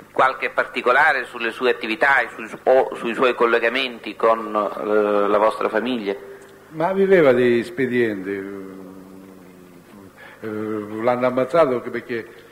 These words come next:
Speaker 2: era su-, al mercato ortofrutticolo, vendeva, al mercato del pesce,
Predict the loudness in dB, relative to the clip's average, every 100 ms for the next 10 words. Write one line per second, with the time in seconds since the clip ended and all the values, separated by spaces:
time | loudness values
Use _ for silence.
0 | -20 -18 -8 -4 -2 -2 -2 -4 -6 -8
1 | -10 -14 -14 -16 -18 -20 -20 -18 -16 -12
2 | -8 -8 -8 -12 -12 -8 -8 -8 -10 -12
3 | -12 -12 -8 -6 -4 -6 -8 -8 -8 -8
4 | -8 -6 -6 -8 -8 -2 -2 -2 -6 -8
5 | -10 -14 -6 -4 -4 -6 -12